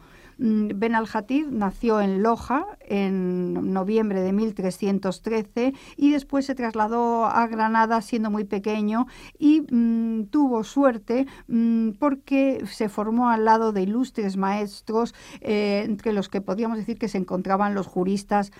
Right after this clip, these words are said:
más renombrados. Entonces, indudablemente, esto le, le dio lugar a que adquiriera una formación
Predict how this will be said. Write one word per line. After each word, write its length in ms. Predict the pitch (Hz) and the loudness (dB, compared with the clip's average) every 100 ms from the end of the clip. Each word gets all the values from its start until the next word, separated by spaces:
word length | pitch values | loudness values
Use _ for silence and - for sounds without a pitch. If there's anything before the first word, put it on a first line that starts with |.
| - | -2
más 220 | 208 190 | 0 2
renombrados. 760 | 190 180 185 233 277 208 180 - - - | 0 0 0 2 2 2 -4 -8 -20 -6
Entonces, 400 | 214 220 247 247 | -4 -2 -4 -2
indudablemente, 680 | 220 185 202 208 208 214 233 | -2 2 2 0 -2 -2 -4
esto 200 | - 220 | -2 0
le, 240 | 214 208 | 0 0
le 220 | 208 190 | 0 0
dio 320 | 208 233 220 | 2 4 4
lugar 480 | 226 220 214 208 220 | 2 0 2 2 2
a 120 | - 202 | -4 -2
que 120 | 196 | -2
adquiriera 420 | 185 202 202 202 | -4 -2 0 0
una 200 | 208 196 | 0 -2
formación 720 | - 190 190 180 - 220 202 | -2 -4 -2 -2 0 2 0